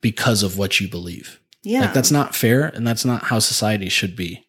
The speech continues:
Speaker 1: And we
Speaker 2: Right.
Speaker 1: need to do a better job of, of correcting that. Like, us, the
Speaker 2: Like,
Speaker 1: people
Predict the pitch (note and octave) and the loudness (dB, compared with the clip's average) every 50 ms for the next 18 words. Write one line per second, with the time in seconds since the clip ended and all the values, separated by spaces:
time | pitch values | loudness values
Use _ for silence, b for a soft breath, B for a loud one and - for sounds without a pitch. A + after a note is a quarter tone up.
0 | _ - G2+ G2+ G2+ A2+ B2 C3+ C#3 C3 B2+ A#2+ - - G2 G2+ G2+ F#2+ F2+ G2+ | _ -10 -6 0 2 4 4 6 6 6 4 2 2 -2 0 0 0 2 0 0
1 | F#2+ G2 F#2+ F2+ - F#2+ F#2 F#2 F#2 F#2+ F2+ F2 - - - _ _ _ - G2 | -2 -2 -2 -2 -2 -4 -2 -2 -4 -6 -8 -8 -10 -14 -16 _ _ _ -8 -8
2 | G2 F#2 G#2+ - - _ _ _ - - A2 G#2 G#2+ G#2+ A2 G#2+ - - G2 F#2+ | -8 -8 -10 -16 -20 _ _ _ -2 -2 0 0 2 0 0 0 -2 -4 -6 -4
3 | F2+ E2 E2 - - B B B B B B B B B B B B G#2+ G#2+ - | -6 -8 -10 -12 -14 B B B B B B B B B B B B -2 -2 -2
4 | - - - _ - C3 C3 C#3 C3+ - - - - - - F#3+ | -4 -10 -4 _ 2 4 4 4 2 0 0 0 2 2 2 4